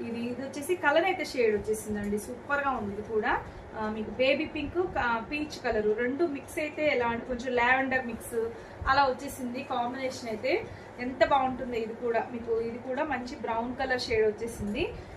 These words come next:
ఉమ్, ఆ, బోర్డర్ వచ్చేసి ఇదే బ్లౌజ్, పళ్ళు వచ్చేస్తుంది.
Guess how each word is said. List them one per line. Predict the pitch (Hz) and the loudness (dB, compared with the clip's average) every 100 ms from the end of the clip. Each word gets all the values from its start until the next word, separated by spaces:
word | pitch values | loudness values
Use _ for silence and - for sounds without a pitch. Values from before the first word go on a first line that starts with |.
| - | -12
ఉమ్, | 233 220 - | -8 -6 -4
ఆ, | 214 | -2
బోర్డర్ | 208 226 233 233 | 0 2 2 2
వచ్చేసి | 226 214 220 269 | 0 -2 -4 -2
ఇదే | 320 269 311 466 - - - - 202 | -2 0 0 -2 -6 -14 -14 -12 0
బ్లౌజ్, | 233 240 247 349 466 | 2 2 0 0 0
పళ్ళు | 240 226 233 | 0 0 2
వచ్చేస్తుంది. | 214 - 214 - 185 190 | 0 0 -4 -4 -8 -8